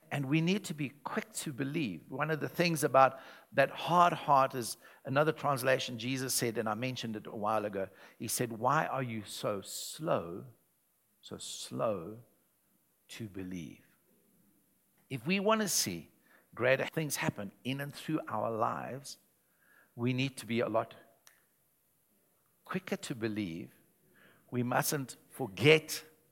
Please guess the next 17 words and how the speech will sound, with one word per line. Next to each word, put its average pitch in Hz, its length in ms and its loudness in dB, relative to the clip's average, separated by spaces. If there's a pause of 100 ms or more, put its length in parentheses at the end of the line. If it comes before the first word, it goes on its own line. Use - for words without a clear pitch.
what 113 220 -4
he's 104 180 -6
done 117 280 2
for 95 220 -6
us. - 420 -8 (920)
We 127 140 0
need 139 220 0
to 127 120 -2
have 117 200 0 (140)
eyes 143 460 0
that 123 220 -4
perceive 107 640 -4 (160)
and 104 260 -8
ears 117 540 0
that 92 180 -6
hear - 400 -6
God. 98 480 -6